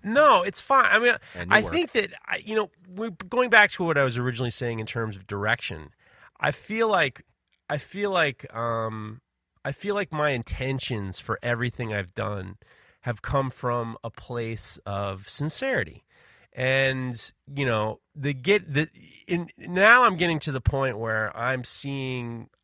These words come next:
Speaker 1: well, the past couple of years I've been seeing the knives being very, very, very close to what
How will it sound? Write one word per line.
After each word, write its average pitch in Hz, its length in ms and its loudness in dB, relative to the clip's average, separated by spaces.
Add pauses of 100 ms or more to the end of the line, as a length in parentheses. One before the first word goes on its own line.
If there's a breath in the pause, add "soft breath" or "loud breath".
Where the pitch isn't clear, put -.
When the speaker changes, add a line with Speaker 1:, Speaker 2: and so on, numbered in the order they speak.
(200)
Speaker 1:
well, 143 180 -2
the 143 60 0
past 156 320 4
couple 113 240 -2
of 107 80 -2
years 101 240 -2
I've 98 120 -4
been 101 100 -8
seeing 104 540 -6 (720 soft breath)
the 117 120 -4
knives 113 640 2
being 107 340 -8
very, 113 420 0
very, 104 440 -2
very 101 460 -4
close 98 500 -8
to - 140 -10 (100)
what 98 140 -8